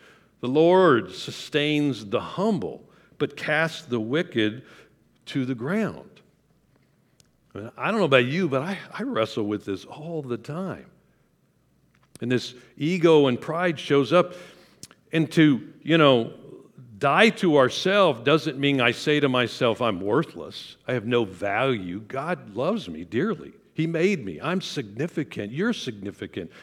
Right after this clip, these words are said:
in God's eyes. But when we die to ourself, what we're doing is we say, "God is the one who makes the decisions."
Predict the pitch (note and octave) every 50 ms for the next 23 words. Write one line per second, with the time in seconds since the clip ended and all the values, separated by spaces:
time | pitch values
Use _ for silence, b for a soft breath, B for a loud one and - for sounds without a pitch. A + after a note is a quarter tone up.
0 | B - A2+ G#2 F#2 G#2+ G2+ F#2+ F2+ E2+ - G2 F2+ E2 D2+ C2 - - _ -
1 | - _ _ b b b b b b b b b b b b b b - D#3+ D3+
2 | D#3 D#3+ D#3+ D3+ D#3 C#3+ A#2+ G#2 D3+ D3 F3+ G#3 A3 G3 G#3 - D#3+ C#3 C3+ B2
3 | A#2 - - - F#3+ G#3 G#3 F3+ - - D3+ D3+ D3+ C#3 B2 B2+ A#2+ G#2+ G#2+ E3+
4 | G#3 A#3 G#3 F3 D3 B2+ B B B B B B B B2+ B2 A2 A2 A2 B2+ D3+
5 | F3 F#3 F3 - - - B2 A2+ A#2 A#2 B2+ C3 C3+ D3 C#3+ - - - _ _
6 | - B2 A#2+ B2 B2+ B2 C3 D#3 E3+ E3+ F3 F3 D3+ C3 A#2+ B2+ B2 G#2+ G2+ A2+
7 | A2+ A2+ A#2 A#2+ A#2+ A#2 G#2+ A2 A#2 A2 G2 F#2+ F#2+ F#2+ F#2+ F#2+ - - - G2
8 | G2 E2 F2+ F2+ - - F2 D#2+ D2+ - - C2+ - _ _ - - - -